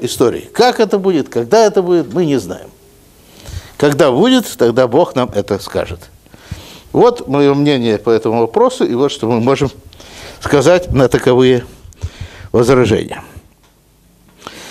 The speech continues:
Хорошо. Теперь давайте продолжим наш диспут. Есть у нас еще время? Есть. Хорошо.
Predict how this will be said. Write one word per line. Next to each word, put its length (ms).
Хорошо. 520
Теперь 400
давайте 600
продолжим 640
наш 280
диспут. 440
Есть 220
у 60
нас 180
еще 200
время? 260
Есть. 360
Хорошо. 360